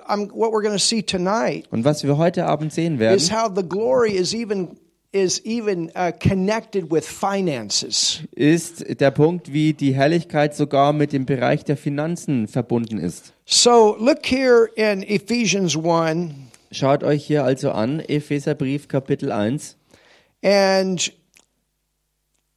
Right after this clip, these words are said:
Speaker 1: we were looking at verse eight, verse, um,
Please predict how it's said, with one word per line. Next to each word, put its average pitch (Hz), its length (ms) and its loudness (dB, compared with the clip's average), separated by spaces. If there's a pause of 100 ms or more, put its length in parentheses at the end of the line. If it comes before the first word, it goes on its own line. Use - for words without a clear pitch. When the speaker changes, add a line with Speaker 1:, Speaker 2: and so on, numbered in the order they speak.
(200)
Speaker 1:
we 208 180 2
were 208 120 6
looking 233 280 2
at 196 120 -4
verse 190 280 2
eight, 202 180 2 (240)
verse, 185 460 2
um, 170 460 2